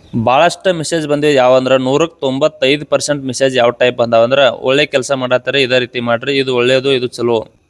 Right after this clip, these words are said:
ಭಾಳ ಮಂದಿ ಸಪೋರ್ಟ್ ಮಾಡ್ಯಾರ ನನಗೆ ಪಾರ್ಟ್ ಒನ್ ವಿಡಿಯೋಗೆ. ಅವ್ರಿಗೆಲ್ಲರಿಗೂ ತುಂಬ ಹೃದಯದ ಧನ್ಯವಾದಗಳು. ಇನ್ನು ಐದು ಪರ್ಸೆಂಟ್ ಜನ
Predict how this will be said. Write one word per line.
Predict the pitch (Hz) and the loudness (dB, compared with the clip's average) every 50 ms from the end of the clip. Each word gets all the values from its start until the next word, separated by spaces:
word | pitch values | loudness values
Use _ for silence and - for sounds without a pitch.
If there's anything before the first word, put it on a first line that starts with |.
| - 123 | -6 -2
ಭಾಳ | 123 123 135 | 0 2 2
ಮಂದಿ | 143 139 139 139 143 | 2 2 0 -2 -2
ಸಪೋರ್ಟ್ | 139 - - 113 - 139 143 143 | -4 -4 -6 -4 -2 -2 -2 -2
ಮಾಡ್ಯಾರ | 139 135 127 123 120 | -2 0 0 0 0
ನನಗೆ | 120 117 117 120 117 | 0 -2 -2 -4 -4
ಪಾರ್ಟ್ | - - 113 117 117 - | -2 0 0 0 0 0
ಒನ್ | 123 120 120 | -2 0 0
ವಿಡಿಯೋಗೆ. | 117 113 117 117 117 120 131 | 0 0 0 0 0 0 0
ಅವ್ರಿಗೆಲ್ಲರಿಗೂ | 143 139 120 120 120 117 117 123 135 139 139 131 | 2 2 0 0 0 0 2 2 2 2 0 -2
ತುಂಬ | - - 135 139 135 | -4 -6 -6 -4 -4
ಹೃದಯದ | 127 127 120 123 123 120 123 | -6 -4 -4 -4 -4 -4 -4
ಧನ್ಯವಾದಗಳು. | 123 110 110 113 127 135 127 120 117 113 113 117 117 123 143 151 - - _ _ _ _ - | -6 -8 -8 -8 -4 0 0 0 0 0 -2 -4 -4 -4 -6 -8 -12 -14 _ _ _ _ -8
ಇನ್ನು | 143 156 170 170 147 | -4 -2 2 2 4
ಐದು | 139 156 180 175 180 | 4 4 2 0 0
ಪರ್ಸೆಂಟ್ | - 160 151 - - 170 165 156 | -2 -2 -2 -2 -2 -6 -4 -4
ಜನ | 139 143 143 | -2 -2 0